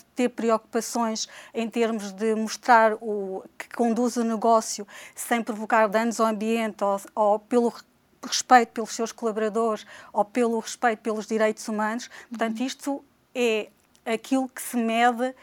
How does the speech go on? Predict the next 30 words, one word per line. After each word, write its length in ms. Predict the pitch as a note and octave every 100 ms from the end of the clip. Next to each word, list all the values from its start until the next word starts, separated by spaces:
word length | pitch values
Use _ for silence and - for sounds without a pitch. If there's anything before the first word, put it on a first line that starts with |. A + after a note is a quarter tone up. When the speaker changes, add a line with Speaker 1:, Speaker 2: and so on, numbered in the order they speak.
| - - -
Speaker 1:
pelo 200 | B3 A#3+
acrónimo 420 | A#3+ A#3 A#3 A#3
E 80 | A#3
S 160 | A#3+ G#3
G. 240 | G#3 G#3
São 260 | - G#3+ G#3
esta 300 | G#3+ A3 B3+
quantidade 720 | B3+ C4 B3 A3+ G#3 F#3 G3
de, 760 | F3+ G#3 G3 G3 G3 F#3+ F#3+
de 80 | F3
indicadores 680 | A3 A3 A3 A#3 A3 A3 - - - -
qualitativos 720 | B3 B3 B3 A#3+ B3 G#3+ F3+
e 60 | G#3
quantitativos 1000 | - A#3 A3 G#3+ A3 A#3+ A#3+ C#4 C#4 - - - -
que 280 | - C4 C4
permitem 720 | B3+ C4 C4 C4 - A#3+ G#3+
dar 320 | G3+ B3 A3+ G#3+
o 80 |
selo, 520 | G#3+ - B3 B3 C4+ C4+ - - - _
ah, 260 | A3 G#3 G#3
de 140 | F#3+
acordo 520 | - C4+ B3+ A3 F#3
com 220 | - A3+
o 60 | A3+
score, 500 | - - G#3+ A#3+ C#4
de 140 | F#3+
acordo 320 | G#3 A#3+ A#3 -
com 80 |
uma 160 | A#3+ A3+
pontuação 760 | - A#3+ A#3+ B3 - B3+ C4